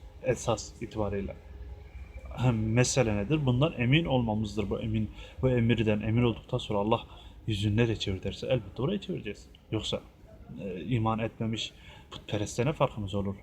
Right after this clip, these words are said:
ezberlerine tapandan? E, eriştirir Allah kimi dilerse müstakim yoluna, dosdoğru bir yola eriştirir. Biz Rabbimizden müstakim yolunu isteyelim. İnşallah ki onun, e, akabinde,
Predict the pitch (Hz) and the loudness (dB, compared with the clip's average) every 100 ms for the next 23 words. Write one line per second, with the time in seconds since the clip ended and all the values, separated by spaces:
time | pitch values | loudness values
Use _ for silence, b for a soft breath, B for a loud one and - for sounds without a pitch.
0 | - 107 104 101 98 98 104 - 98 180 | -4 -2 0 0 -2 -2 -4 -4 -2 -2
1 | 190 B B B B - - - - - | -4 B B B B -16 -10 -6 -6 -8
2 | - 135 120 113 - 107 - 117 107 - | -2 4 6 4 0 -2 0 0 -2 -4
3 | - 127 101 95 95 - 135 135 - 113 | -2 0 0 -2 -4 -4 -4 -4 -4 -8
4 | - 107 - 104 95 95 98 98 113 - | -6 -8 -6 -4 -2 -2 -4 -4 -4 -4
5 | - 92 98 95 95 - - 104 - - | -8 -8 -6 -8 -6 -4 -4 -6 -8 -12
6 | - - - - 107 - 110 101 101 101 | -12 -12 -14 -14 -12 -4 -4 -2 -6 -2
7 | 131 139 B B B 113 - 110 - 123 | 0 -2 B B B -4 -4 -4 2 2
8 | 104 101 117 135 - 131 131 139 - 120 | 2 2 2 0 -2 -2 0 -2 -6 -6
9 | - 98 92 95 104 - 107 110 104 B | -4 -6 -8 -8 -8 -6 -4 -4 -6 B
10 | B B B - 110 104 104 107 - 101 | B B B -10 -6 -4 -4 -4 -4 -4
11 | 101 101 113 | -4 -4 -4